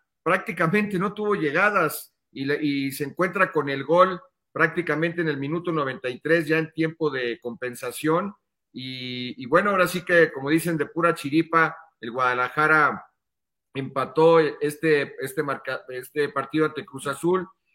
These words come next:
y en, en donde hubo un penal, un penal, eh, que,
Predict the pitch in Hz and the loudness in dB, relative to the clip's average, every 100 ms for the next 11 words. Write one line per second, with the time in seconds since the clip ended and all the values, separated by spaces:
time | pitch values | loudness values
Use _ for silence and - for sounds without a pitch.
0 | _ - 131 135 131 131 131 131 135 135 | _ -12 -6 -4 -2 -2 -6 -8 -6 -6
1 | 135 135 135 139 165 165 165 147 143 160 | -8 -6 -2 2 2 2 0 0 2 2
2 | 180 196 - _ _ _ 131 147 156 151 | 2 -2 -12 _ _ _ -14 -2 2 2
3 | 156 160 156 131 127 123 - 120 | 2 0 0 -4 -4 -4 -6 -10